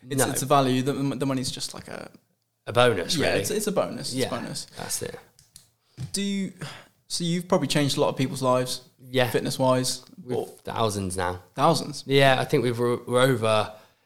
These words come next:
Speaker 2: in the, since we've tr-, tr-, started doing, like,
Speaker 1: Mm.
Speaker 2: uh, transformation programs, which was two years ago. We've gone over, we've just gone over a thousand people gone through our programs.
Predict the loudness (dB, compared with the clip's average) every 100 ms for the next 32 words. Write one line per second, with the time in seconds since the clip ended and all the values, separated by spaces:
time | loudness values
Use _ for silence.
0 | -10 -8 -6 -2 0 0 -2 -4 -8 -14
1 | _ -6 -4 -4 -4 -2 -2 -2 -10 -6
2 | -2 0 -2 -2 -4 -2 0 0 0 0
3 | -2 -4 -4 -4 -4 -2 -2 0 -2 -4
4 | -6 -8 -8 -8 -10 -16 -20 -20 -14 -10
5 | -8 -4 -4 -2 -2 -4 -4 -6 -6 -8
6 | -4 -2 0 -2 -4 -8 -8 -2 -2 0
7 | -4 -2 -2 -4 -6 -4 -4 -6 -10 -10
8 | -10 -10 -8 -10 -10 -8 -8 -6 -6 -6
9 | -8 -12 -12